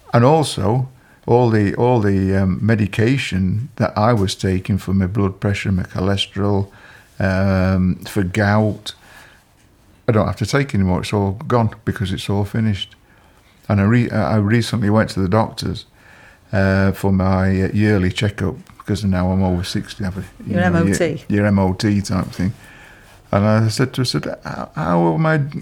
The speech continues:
Speaker 1: how am I going with this chronic kidney disease?"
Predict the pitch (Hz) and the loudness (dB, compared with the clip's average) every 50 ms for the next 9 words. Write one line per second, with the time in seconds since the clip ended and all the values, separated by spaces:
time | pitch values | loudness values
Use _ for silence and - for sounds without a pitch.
0 | - - 135 139 147 156 156 147 151 143 139 156 156 156 143 113 101 98 95 104 | -10 -4 -2 0 2 2 2 2 2 2 4 4 4 4 4 4 2 2 2 0
1 | 101 95 - - - - - - - - - - - 131 120 113 107 92 - - | 0 -2 -4 -10 -14 -18 -20 -20 -20 -20 -14 -4 -2 0 2 2 0 0 -2 -10
2 | - - - - - 190 190 190 175 160 135 110 98 95 95 95 98 101 101 - | -20 -20 -16 -4 -4 -2 0 0 0 0 0 -2 -2 -2 -2 -2 -2 -4 -4 -8
3 | - | -12